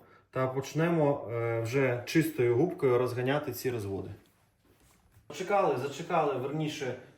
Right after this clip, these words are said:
е, одну хвилинку та починаємо іншою стороною губки чистою трохи, так би мовити, розмивати.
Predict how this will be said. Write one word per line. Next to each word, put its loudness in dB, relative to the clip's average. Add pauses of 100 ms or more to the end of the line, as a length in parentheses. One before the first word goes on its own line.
(120)
е, -2
одну 0
хвилинку -2 (220)
та -2
починаємо 0
іншою 2 (240)
стороною 2
губки 0 (140)
чистою -2 (1400)
трохи, 2 (480)
так -2
би 0
мовити, 4 (960)
розмивати. 4